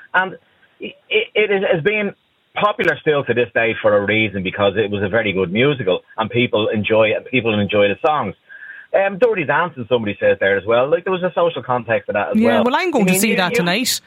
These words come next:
Speaker 2: <laughs>
Speaker 1: Yeah,
Speaker 2: Maybe
Speaker 1: and
Speaker 2: that'll be the topic
Speaker 1: Exactly.
Speaker 2: of conversation for tomorrow. I'm surprised
Speaker 1: Exactly.
Speaker 2: there's not more.
Speaker 1: You know, it is, and people love them, and people love them for the reasons that they are. I mean, pe-,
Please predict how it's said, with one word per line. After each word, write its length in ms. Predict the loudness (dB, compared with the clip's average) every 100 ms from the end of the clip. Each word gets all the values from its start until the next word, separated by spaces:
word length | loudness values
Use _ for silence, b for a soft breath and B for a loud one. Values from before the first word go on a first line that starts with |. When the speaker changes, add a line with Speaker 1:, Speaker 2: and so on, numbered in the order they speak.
| b b b b
Speaker 2:
<laughs> 140 | -2 0
Speaker 1:
Yeah, 800 | 2 0 0 -2 -2 -2 0 0
Speaker 2:
Maybe 200 | 0 0
Speaker 1:
and 60 | 0
Speaker 2:
that'll 240 | 0 0
be 140 | 0
the 300 | 0 0 -2 0
topic 220 | 0 2
Speaker 1:
Exactly. 100 | 0
Speaker 2:
of 60 | 0
conversation 640 | 0 0 0 0 0 0
for 120 | 0
tomorrow. 420 | 2 2 2 2
I'm 120 | 2 2
surprised 420 | 0 0 0 0
Speaker 1:
Exactly. 40 |
Speaker 2:
there's 100 | 0
not 180 | 0 0
more. 220 | 2 2
Speaker 1:
You 40 | 0
know, 360 | -2 -2 -4 _ _ _ _ _ _ -2
it 120 | 0
is, 240 | 0 0
and 120 | -2
people 420 | -2 -2 0 2 2
love 300 | 0 0 -2
them, 160 | -2
and 120 | -2
people 320 | -2 0 0 0
love 140 | -2
them 120 | -4 -4
for 100 | -2
the 80 |
reasons 440 | 2 2 0 -2 0
that 160 | -2
they 140 | 0 0
are. 260 | 0 0 -4 B
I 60 | -2
mean, 160 | -2 0
pe-, 380 | -4 -4 -8